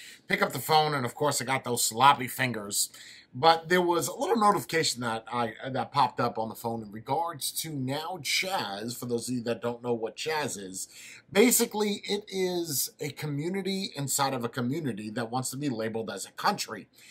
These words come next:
And of course, all these, I, I don't wanna call them refugees because that's basically what they are. They're going to this town that is ran by this gentleman named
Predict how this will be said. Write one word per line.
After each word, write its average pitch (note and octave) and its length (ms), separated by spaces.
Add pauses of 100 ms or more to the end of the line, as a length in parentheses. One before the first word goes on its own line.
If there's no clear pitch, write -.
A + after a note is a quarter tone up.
(300)
And C3+ 160
of - 120
course, G#3+ 480
all D#3 280
these, F3 360
I, E3 220
I - 20
don't C#4 140
wanna C#4+ 140
call G#3 340
them F3+ 280
refugees E3+ 920
because D3 340
that's E3 200
basically E3+ 520
what C#3 280
they C#3+ 120
are. C3 440 (320)
They're G3 320
going G#3+ 600 (160)
to F3 140
this D#3 300
town B2+ 560
that A#2+ 160
is A#2 240
ran D3 260
by C3 160
this A#2 220
gentleman D#3 500
named B2+ 460